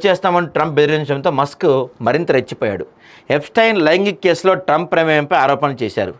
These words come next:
ఈ కేసులో ట్రంప్ పాత్ర ఉందని, అందుకే ఆ కేసు దస్త్రాలను పూర్తి స్థాయిలో ప్రభుత్వం విడుదల చేయడం లేదని అన్నారు.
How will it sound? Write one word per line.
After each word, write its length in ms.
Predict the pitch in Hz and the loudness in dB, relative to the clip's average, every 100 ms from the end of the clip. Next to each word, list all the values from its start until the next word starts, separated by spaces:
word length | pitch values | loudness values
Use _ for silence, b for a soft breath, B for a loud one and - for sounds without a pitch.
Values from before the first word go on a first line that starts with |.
| _ | _
ఈ 100 | 123 | -6
కేసులో 560 | 117 147 156 185 175 143 B B B - | 0 0 2 4 2 0 B B B -2
ట్రంప్ 280 | 165 190 | -2 0
పాత్ర 260 | 165 160 165 | 0 0 0
ఉందని, 480 | 143 143 143 147 202 b b b | 0 0 -2 -2 -6 b b b
అందుకే 300 | 135 190 226 | -2 0 2
ఆ 100 | 196 | 2
కేసు 300 | - 175 202 170 | 2 0 2 2
దస్త్రాలను 440 | 160 175 165 170 | 2 2 2 0
పూర్తి 340 | 175 170 180 | 0 -2 -2
స్థాయిలో 260 | 180 180 170 | 0 2 2
ప్రభుత్వం 460 | - 135 151 160 139 | 0 0 0 0 -2
విడుదల 220 | 127 160 | 2 0
చేయడం 280 | - 135 131 | 2 0 2
లేదని 160 | 139 | 2
అన్నారు. 300 | 120 101 95 | 0 -4 -8